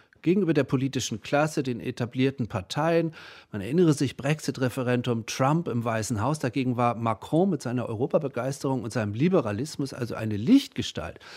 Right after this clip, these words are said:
Und das ist er jetzt in gar nichts mehr. Ich glaube, man muss das so sagen. Jetzt ist er der Amtsinhaber. Er steht für das Establishment. Er hat einige Wirtschaftsreformen durchgeführt.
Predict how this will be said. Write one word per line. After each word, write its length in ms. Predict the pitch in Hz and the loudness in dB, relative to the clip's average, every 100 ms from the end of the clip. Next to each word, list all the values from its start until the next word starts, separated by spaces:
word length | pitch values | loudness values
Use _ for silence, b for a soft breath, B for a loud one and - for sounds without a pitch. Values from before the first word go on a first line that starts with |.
| B B B | B B B
Und 180 | 113 - | -14 -2
das 300 | 143 202 214 | 2 4 2
ist 220 | - 160 | -4 -2
er 120 | 139 127 | 0 2
jetzt 400 | 143 147 - - | 2 0 -4 -2
in 180 | 120 - _ _ _ _ | -2 -4 _ _ _ _
gar 240 | 120 120 | 2 4
nichts 360 | 135 92 - - | 4 2 -4 -8
mehr. 220 | 95 80 | -8 -8
Ich 80 | 92 | -12
glaube, 200 | - 101 | -8 -8
man 100 | 92 | -8
muss 140 | 113 - | -10 -10
das 140 | 98 | -10
so 80 | 104 | -8
sagen. 240 | 95 95 | -10 -8
Jetzt 260 | 98 131 - | -2 -2 -2
ist 120 | 113 | 0
er 280 | 127 180 160 | 4 8 8
der 220 | 123 - | 6 0
Amtsinhaber. 880 | 120 127 - - 139 113 113 117 - | -2 -2 -6 -4 -2 0 -2 -4 0
Er 200 | 151 170 | 2 2
steht 220 | - 123 | 0 -2
für 120 | 131 | -2
das 160 | 104 104 | -4 -6
Establishment. 880 | 113 - - 113 98 101 104 117 127 B B B | -10 -10 -6 -6 -6 -8 -4 -4 -4 B B B
Er 80 | 120 | -4
hat 220 | 135 - | -4 0
einige 460 | 131 180 185 147 | 4 6 6 4
Wirtschaftsreformen 640 | 135 135 131 - 120 123 123 | 0 -4 -6 -6 -8 -8 -6
durchgeführt. 600 | 120 - 113 - 120 | -8 -10 -14 -8 -8